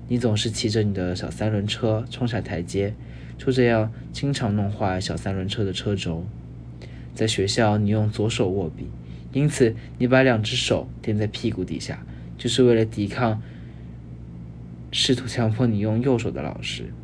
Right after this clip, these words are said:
你的教父很有威信，他说老师是个笨蛋，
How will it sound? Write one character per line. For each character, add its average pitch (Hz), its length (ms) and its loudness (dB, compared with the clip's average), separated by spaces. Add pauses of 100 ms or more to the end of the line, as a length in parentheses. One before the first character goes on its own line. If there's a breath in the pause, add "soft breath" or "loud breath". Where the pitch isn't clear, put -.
(720 loud breath)
你 131 140 2
的 131 80 10
教 147 180 8
父 131 140 0
很 123 160 2
有 143 140 8
威 107 180 6
信， 107 320 0
他 117 100 -2
说 113 300 2 (240 loud breath)
老 123 180 2
师 123 160 0
是 127 140 4
个 120 100 6
笨 113 240 4
蛋， 120 280 2